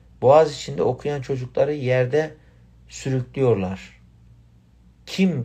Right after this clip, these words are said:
kendi diplomasını? Ya gözünüzü seveyim, bir olun Türkiye'm ya. Bir olun Türkiye'm ya. Siyasetçiler bir değil, siz bari bir olun. Bir olun dedim, birbirinizi sevin, birbirinizi koruyun. Birbirinizi karalamayın.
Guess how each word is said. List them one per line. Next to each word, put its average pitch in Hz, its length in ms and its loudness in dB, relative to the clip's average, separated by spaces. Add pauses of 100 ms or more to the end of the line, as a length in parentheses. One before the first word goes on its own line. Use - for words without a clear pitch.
kendi 110 360 -2
diplomasını? 95 640 -6 (640)
Ya 135 380 4
gözünüzü 147 480 -4
seveyim, 123 460 -2
bir 143 120 0
olun 139 300 6
Türkiye'm 113 540 -2
ya. 101 280 -4 (580)
Bir 160 160 4
olun 165 320 6
Türkiye'm 135 500 0
ya. 104 280 -2 (460)
Siyasetçiler 175 1000 4
bir 175 220 -2
değil, 175 220 0
siz 185 360 -4
bari 156 300 6
bir 139 80 0
olun. 107 280 0 (320)
Bir 160 120 0
olun 180 380 4
dedim, 156 340 4
birbirinizi 151 520 -4
sevin, 143 440 2
birbirinizi 143 480 -6
koruyun. 135 400 -2 (380)
Birbirinizi 147 460 -6
karalamayın. 131 760 4